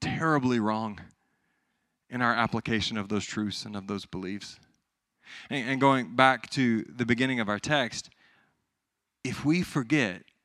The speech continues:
that this is about grace and think that it's about moderating sin or managing sin, there will not be a harvest of love.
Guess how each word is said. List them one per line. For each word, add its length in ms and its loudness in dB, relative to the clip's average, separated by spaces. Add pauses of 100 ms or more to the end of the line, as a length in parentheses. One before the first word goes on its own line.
(480)
that 180 -4
this 220 -2
is 120 -8
about 420 -2
grace 600 -10 (1200)
and 240 -4
think 260 -2
that 140 -2
it's 160 -4
about 420 0 (360)
moderating 960 -2
sin 600 -6 (500)
or 100 -4
managing 800 0
sin, 440 -6 (2000)
there 140 4
will 160 0
not 340 0
be 120 0
a 60 -2
harvest 460 -6
of 100 -16
love. 420 -6